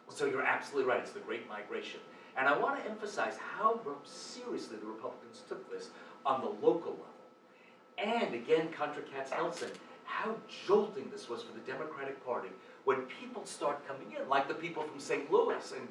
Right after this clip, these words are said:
Kansas City particularly, sorry, Kansas City, and they start saying, "No, we have to, s-, we have to denounce lynching." Roosevelt's like, "I'm not gonna denounce it, what are you, nuts?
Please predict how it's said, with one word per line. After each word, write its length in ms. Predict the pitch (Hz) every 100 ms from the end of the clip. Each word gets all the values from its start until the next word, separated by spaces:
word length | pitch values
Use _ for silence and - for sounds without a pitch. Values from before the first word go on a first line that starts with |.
| -
Kansas 280 | - - -
City 200 | 185 123
particularly, 480 | - 135 131 120 -
sorry, 260 | 123 120 - - - - -
Kansas 320 | 170 151 -
City, 380 | - 233 147 - - 151
and 120 | 180
they 100 | 196
start 260 | - 170
saying, 180 | 170 156
"No, 80 | 165
we 260 | 143 202 180
have 280 | 160 165 -
to, 140 | 139 - - -
s-, 380 | - - - - - -
we 240 | 156 233 202
have 240 | 185 180
to 80 | 165
denounce 520 | 143 135 131 127 117
lynching." 340 | 131 127 - - - - - -
Roosevelt's 320 | - 254 - 117
like, 160 | -
"I'm 60 | -
not 160 | - -
gonna 180 | - -
denounce 320 | - - -
it, 80 | 277
what 100 | -
are 40 |
you, 120 | -
nuts? 420 | 131 - - -